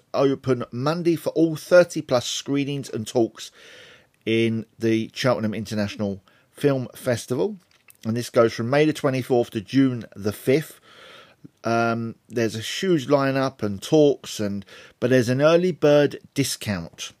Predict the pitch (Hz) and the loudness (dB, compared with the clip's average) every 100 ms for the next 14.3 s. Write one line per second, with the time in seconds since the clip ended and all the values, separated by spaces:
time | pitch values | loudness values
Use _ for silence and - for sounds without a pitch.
0 | _ - 107 - 165 175 175 170 165 147 | _ -10 -8 2 4 4 2 -4 -6 -8
1 | - 143 139 131 135 127 131 - 131 135 | -6 -2 -2 -2 -6 -6 -8 -2 0 0
2 | 123 - - - - 113 - 151 - 117 | -4 -8 -20 -18 -10 -4 2 2 2 -8
3 | - 160 156 135 131 123 - 135 127 - | -2 -2 0 -4 -10 -10 0 4 4 2
4 | - 127 131 127 139 139 - 113 110 - | -2 2 4 2 0 -6 -10 -10 -10 -8
5 | - - - 123 117 101 104 98 104 104 | -10 -10 2 4 4 2 -2 -4 -4 -6
6 | - - - - - - - - 208 135 | -8 -16 -20 -20 -20 -20 -4 2 4 4
7 | 143 113 156 - 147 139 135 127 131 127 | 0 -2 -4 0 0 0 0 2 4 4
8 | - 123 117 101 120 123 - 123 127 - | 2 -4 -4 -2 -4 -4 -2 0 0 0
9 | 120 113 - - 127 123 92 95 104 - | -4 -4 -6 -2 0 0 -2 -2 -2 -4
10 | - - - 107 120 135 127 120 - 127 | -16 -20 -8 -2 2 2 -2 -8 -2 -2
11 | 117 113 - 113 95 - 113 117 107 - | 0 -4 -2 -2 -2 -10 -6 -6 -6 -6
12 | 113 110 110 - 110 107 117 110 101 92 | -4 -2 -2 -4 -6 -4 -2 0 0 -2
13 | 98 - - 113 107 107 101 101 117 104 | -6 -10 -6 -4 -2 -4 -4 -6 -6 -8
14 | - 107 98 | -6 -10 -10